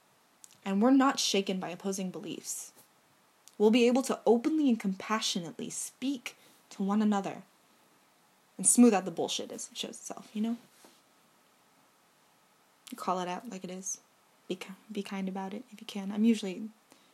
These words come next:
I, I'm touch and go on that sometimes myself too. I'm working on it. So,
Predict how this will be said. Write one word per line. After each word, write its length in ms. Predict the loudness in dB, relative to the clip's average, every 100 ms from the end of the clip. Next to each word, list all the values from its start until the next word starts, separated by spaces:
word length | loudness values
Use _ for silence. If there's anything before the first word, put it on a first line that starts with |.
| _ _ _ _ -10
I, 80 | -6
I'm 100 | -4
touch 220 | -4 -6
and 80 | -6
go 140 | -8 -8
on 120 | -12
that 200 | -14 -12
sometimes 360 | -10 -10 -10
myself 300 | -8 -10 -10
too. 140 | -10 -4
I'm 80 | -2
working 240 | -2 -6
on 120 | -14
it. 40 | -20 _ -20 _ _ _ _ _ _ _ _ _ _ _ _ _ -10 -4 -4 -6 -12 _ _ _ _ _ _ _ _ -10 -6 -6 -6 -10 _ _ -18 -18 -20 -20 _ _ _ _ _ _ _ _ _ -20 _ _
So, 440 | -4 2 4 4